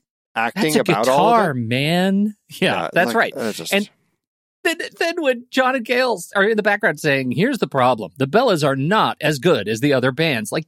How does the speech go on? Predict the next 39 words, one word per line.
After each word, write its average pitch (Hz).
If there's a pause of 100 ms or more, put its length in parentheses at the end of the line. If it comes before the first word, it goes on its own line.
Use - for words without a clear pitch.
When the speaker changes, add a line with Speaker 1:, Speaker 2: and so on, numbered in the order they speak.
(140)
Speaker 2:
that's 214
a -
startling 139
insight. 123
Well, 277 (160)
n-, -
not 339
really. 214 (400)
Like, 220 (200)
the 220
other 262
bands 226
are 165
collaborating 202
and 139
making 165
music, 165
which 156
is 156
the 160
spirit 214
of 160 (120)
the 156
music, 175
and 147
the 151
Bellas 190
just 131
don't 123
get 98
it. 92
And 117
I, 117 (120)
I 127
felt 127
like 120
that 151
was 127
a, 113